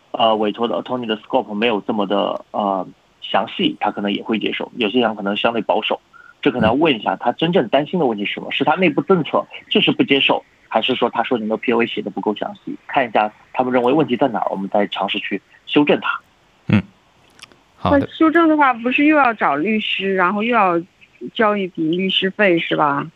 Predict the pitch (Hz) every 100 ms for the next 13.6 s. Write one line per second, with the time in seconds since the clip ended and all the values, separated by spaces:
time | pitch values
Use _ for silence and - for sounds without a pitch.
0 | _ _ _ _ - 127 - - 151 151
1 | 127 110 110 104 - - - - - -
2 | 101 127 127 123 - 113 139 127 214 143
3 | 139 143 - - - - - - 90 95
4 | 202 - - 196 - 185 185 180 208 -
5 | 123 214 220 123 113 110 - - - -
6 | 135 135 - - _ _ - 104 101 107
7 | 101 95 107 104 101 113 98 104 90 92
8 | 98 101 98 95 113 131 123 120 104 90
9 | 98 - 160 143 107 87 - 107 92 127
10 | 127 127 110 104 101 92 95 117 110 95
11 | 87 110 98 113 110 - 117 101 113 117
12 | - 101 87 92 85 85 92 90 90 90
13 | - 101 98 92 90